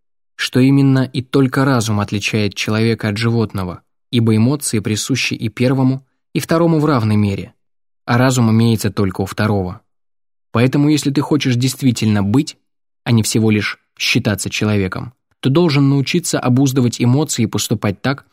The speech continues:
как требует от тебя разум. А все призывы типа «голосуй сердцем»,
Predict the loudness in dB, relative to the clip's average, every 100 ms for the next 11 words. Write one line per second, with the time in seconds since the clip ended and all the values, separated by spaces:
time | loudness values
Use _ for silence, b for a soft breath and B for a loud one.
0 | _ _ -4 -2 0 2 2 0 -2 -2
1 | 0 0 0 -4 -8 -12 _ _ _ _
2 | _ _ -2 0 -2 0 2 2 2 0
3 | -2 -2 -2 -4 -10 _ _ 0 2 2
4 | 2 0 2 2 2 0 -4 -4